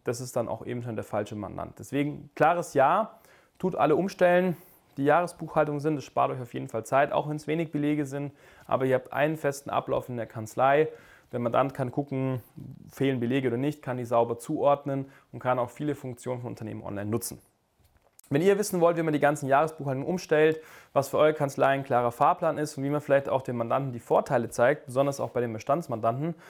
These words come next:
dann tragt euch doch gerne ein für ein kostenloses Erstgespräch unter w w w punkt digital agentur eins punkt d e und dort geben wir euch die häufigsten Tipp mit, Tipps mit, wie man das Ganze macht, wie man das Ganze herangeht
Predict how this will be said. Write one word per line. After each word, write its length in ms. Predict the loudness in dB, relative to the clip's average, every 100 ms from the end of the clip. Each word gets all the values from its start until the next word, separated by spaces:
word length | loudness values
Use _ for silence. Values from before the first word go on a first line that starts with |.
| -20 -20 _
dann 120 | -4 0
tragt 180 | 0
euch 100 | 0
doch 140 | -6 0
gerne 260 | 2 4
ein 180 | 2 -2
für 120 | -4
ein 80 | -4
kostenloses 500 | 0 0 -2 -10 -8
Erstgespräch 720 | -2 0 -2 -8 -10 -6 -6 -8 -20 _ _
unter 320 | -8 -4 -2
w 220 | 0 -2 0
w 0 |
w 160 | -2
punkt 340 | -2 -4 -4 -4
digital 400 | -8 -4 0 0
agentur 400 | 0 -4 -6 -8
eins 220 | -8 -10
punkt 260 | -10 -10 -4
d 220 | 0 0
e 60 | -2 _ _ -20 _ -12
und 160 | 0
dort 380 | 4 4 2 -8 _ _ _ _
geben 180 | -4 0
wir 60 |
euch 100 | 0
die 100 | 0
häufigsten 400 | -2 -2 -4 -8
Tipp 240 | -8 -6 -6
mit, 240 | -10 -10 -10
Tipps 260 | -8 -6 -4
mit, 200 | -6 -6
wie 60 |
man 140 | -6 -6
das 100 | -2
Ganze 240 | -4 -2
macht, 320 | -2 -2 -2
wie 40 | -8
man 100 | -8
das 100 | -6
Ganze 240 | -6 -6
herangeht 540 | -6 -4 -2 0 -2